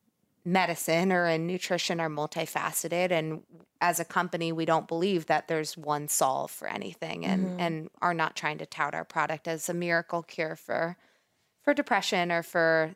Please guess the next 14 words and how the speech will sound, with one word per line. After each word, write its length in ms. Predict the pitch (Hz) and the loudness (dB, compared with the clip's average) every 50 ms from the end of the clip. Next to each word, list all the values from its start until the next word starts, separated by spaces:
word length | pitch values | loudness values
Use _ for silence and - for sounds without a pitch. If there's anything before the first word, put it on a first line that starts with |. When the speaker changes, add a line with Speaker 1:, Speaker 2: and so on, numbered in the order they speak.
| _ | _
Speaker 1:
um, 380 | - 160 160 156 156 165 175 185 - | -2 0 0 0 0 -2 -6 -6 -4
anything 400 | 190 175 175 160 160 175 165 156 | -2 -2 -2 -4 -4 -6 -6 -4
that 100 | 160 156 | -4 -4
a 60 | 160 | -2
woman 240 | 156 160 156 160 156 | 0 0 0 0 0
goes 260 | 156 165 165 160 - | 2 2 2 2 0
through 240 | - - 160 156 151 | -4 -4 -2 -2 0
in 120 | 151 151 151 | -2 -2 0
that 200 | 147 147 - - | 0 -2 -2 -2
whole 200 | - 165 156 147 | -4 -4 -2 -2
life 200 | 147 151 165 - | -2 -4 -4 -2
stage. 500 | - - - - - - - - - - | -4 -4 -4 -4 -6 -8 -8 -10 -6 -2
But, 340 | - 160 151 147 - - - - _ _ _ _ _ _ - | 0 2 2 2 0 -2 -6 -16 _ _ _ _ _ _ -2
um, 480 | 147 151 147 143 143 151 - - - | 0 2 2 2 0 -2 -6 -10 -14